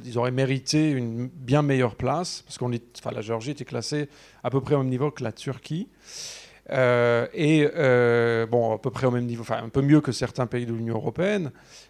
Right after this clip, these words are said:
comme la Bulgarie, la Roumanie, et quelques autres, à peu près au même, euh, un peu mieux que la, la République tchèque, euh, mais, euh, moins bien que l'Italie, euh, et bien d'autres. Et, et le gouvernement était très, très, euh, mécontent de ce classement de Transparency International. Et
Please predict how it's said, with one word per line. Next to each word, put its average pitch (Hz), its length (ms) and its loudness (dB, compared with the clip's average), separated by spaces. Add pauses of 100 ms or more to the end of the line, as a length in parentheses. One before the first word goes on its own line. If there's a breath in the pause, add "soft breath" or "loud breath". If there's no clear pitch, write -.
comme 120 180 -8
la 110 80 -2
Bulgarie, 117 680 -4
la 117 100 -2
Roumanie, 110 640 -6
et 110 80 -4
quelques 113 400 -6
autres, 185 320 -2 (360 loud breath)
à - 40 -14
peu - 80 -6
près - 180 0
au 120 60 4
même, 123 260 -2
euh, 123 180 0
un 120 80 -2
peu 139 140 -2
mieux 135 180 2
que - 120 -4
la, 123 160 0
la 139 120 -14
République 117 420 -12
tchèque, 190 380 -4 (480 loud breath)
euh, 131 220 2
mais, 151 320 2
euh, 139 140 4
moins 143 200 2
bien 151 140 2
que 127 80 -4
l'Italie, 127 800 -2
euh, 120 580 -4
et 123 60 -6
bien 117 220 -6
d'autres. 165 400 -4
Et, 151 300 -2
et 143 140 -6
le 127 120 -2
gouvernement 139 320 2
était 147 160 -2
très, 160 420 -4
très, 123 500 -8
euh, 123 280 -10 (280 loud breath)
mécontent 139 560 0
de 117 60 -10
ce - 160 -12
classement 127 380 0
de 117 80 0 (120)
Transparency 117 460 -6
International. 123 480 0
Et 139 140 -2